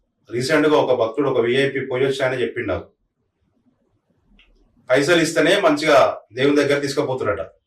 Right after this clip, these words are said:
పైసలు ఇవ్వకుండా ఎవరన్నా ప్రజాప్రతినిధి వారను, ఆ, ఇంకా other ఇన్‌ఫ్లుయెన్స్ ఉపయోగించుకొని పోతే వాళ్ళను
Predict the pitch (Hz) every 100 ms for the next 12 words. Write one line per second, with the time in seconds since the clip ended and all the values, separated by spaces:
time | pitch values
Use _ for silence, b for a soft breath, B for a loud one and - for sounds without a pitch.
0 | _ _ _ _ _ _ _ _ _ _
1 | _ 131 175 170 160 156 151 165 151 143
2 | 143 - 135 151 151 147 143 139 139 131
3 | 135 135 135 - _ _ _ - 110 113
4 | 123 143 123 143 147 143 139 131 131 147
5 | 139 - 135 131 120 139 139 135 - 131
6 | 123 127 127 185 139 135 127 101 -